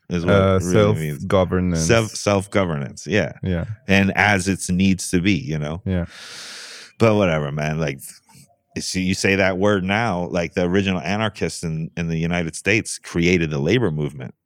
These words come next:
Speaker 1: you know? But if you say the word anarchist now to the next person, they see
Speaker 2: Yeah.
Speaker 1: a dude with a Molotov cocktail in their hand.
Speaker 2: Yeah.
Speaker 1: And that's great marketing, <laughs> you know, done by those,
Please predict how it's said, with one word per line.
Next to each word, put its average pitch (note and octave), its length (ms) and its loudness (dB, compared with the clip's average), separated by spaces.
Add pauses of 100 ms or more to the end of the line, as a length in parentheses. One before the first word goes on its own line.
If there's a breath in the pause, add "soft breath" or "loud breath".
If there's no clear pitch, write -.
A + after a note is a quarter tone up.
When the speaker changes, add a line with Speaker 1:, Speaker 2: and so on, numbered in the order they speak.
Speaker 1:
you E2 140 -2
know? D#2 180 0
But D#2+ 160 0
if D2+ 140 -4
you F2+ 80 2
say E2+ 220 2
the E2+ 100 2
word E2 220 0
anarchist E2 520 -2
now E2+ 200 0
to D#2 100 -2
the D#2 240 -4
next D#2 220 -8
person, G#2 260 2
they G#2 60 0
see G2+ 140 4
Speaker 2:
Yeah. E2 40 2
Speaker 1:
a - 20 -4
dude E2 260 0
with E2 120 0
a E2 60 0
Molotov D2+ 460 -2
cocktail D2+ 480 -4
in B1 100 -8
their B1 100 -10
hand. B1+ 300 -12
Speaker 2:
Yeah. F#2+ 260 6
Speaker 1:
And E2 100 4
that's G2 300 2 (320)
great F2 420 2
marketing, D2+ 680 -2 (440)
<laughs> A2 140 -2
you A2+ 220 4
know, E2+ 180 2
done F2 340 2
by E2+ 320 4
those, D2+ 540 0